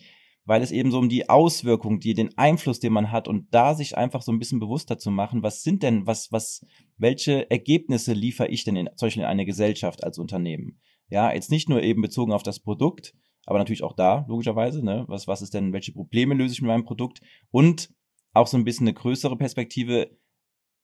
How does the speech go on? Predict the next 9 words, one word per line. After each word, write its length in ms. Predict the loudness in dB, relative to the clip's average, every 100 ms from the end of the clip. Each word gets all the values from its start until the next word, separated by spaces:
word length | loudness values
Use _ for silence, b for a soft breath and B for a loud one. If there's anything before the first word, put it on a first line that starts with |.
| -4
kreiere 340 | -2 2 2
ich 140 | 0 2
vielleicht 220 | 2 2
auch 100 | 0
irgendwo 280 | 0 2 2
an 120 | 0
manchen 360 | 0 0 0 -6
Stellen 580 | 0 0 0 -2 -6 _ _ _ _ _
neue 520 | 0 2 2 0